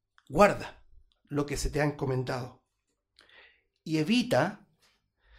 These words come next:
las profanas pláticas sobre cosas vanas". Cuando uno se ve inmiscuido en cosas vanas, en pláticas intelectuales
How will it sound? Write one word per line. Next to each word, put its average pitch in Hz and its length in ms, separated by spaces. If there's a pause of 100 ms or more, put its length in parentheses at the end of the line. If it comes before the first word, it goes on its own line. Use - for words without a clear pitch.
(360)
las 156 260
profanas 202 720
pláticas 220 580
sobre 135 320
cosas 123 340
vanas". - 500 (420)
Cuando 160 220
uno 247 180
se 208 160
ve 190 180
inmiscuido 190 680
en 165 100
cosas 156 420
vanas, 127 560
en 135 240
pláticas 147 720 (500)
intelectuales 131 1300